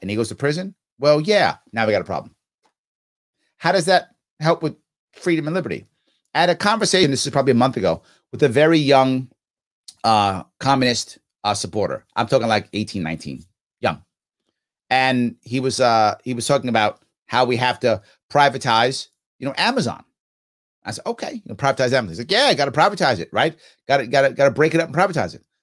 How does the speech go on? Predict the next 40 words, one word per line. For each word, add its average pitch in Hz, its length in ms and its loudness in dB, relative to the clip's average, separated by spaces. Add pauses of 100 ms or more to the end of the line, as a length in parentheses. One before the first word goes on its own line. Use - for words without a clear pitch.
(120)
I 143 80 -4
said, 196 140 -2
"Okay, 160 360 -2
so - 140 -8
you're 151 80 -2
gonna 139 80 -4
take 156 320 0 (260)
Jeff 151 180 0
Bezos' 147 300 0
company?" 170 380 -2
He's - 100 -16
like, 120 160 -4
"Yeah." 151 280 2 (300)
I - 60 -6
said, 113 140 -4
"Okay, 165 300 -2
so, 147 400 2 (340)
um, 131 180 2
does 131 160 2
Jeff 180 260 4
Bezos 170 440 2
get 170 160 -2
to 139 60 -10
keep - 280 -6
any 170 160 -2
of 175 60 -6
his 156 100 -6
money 160 180 -6
he 107 60 -12
has? 202 600 0 (500)
Does 151 120 0
he 165 80 4
keep 269 300 0
his 233 120 -4
money 233 260 -2
now 175 520 0 (460)
and 156 120 0
lose 160 180 4
the 120 60 -6
company, 104 520 -2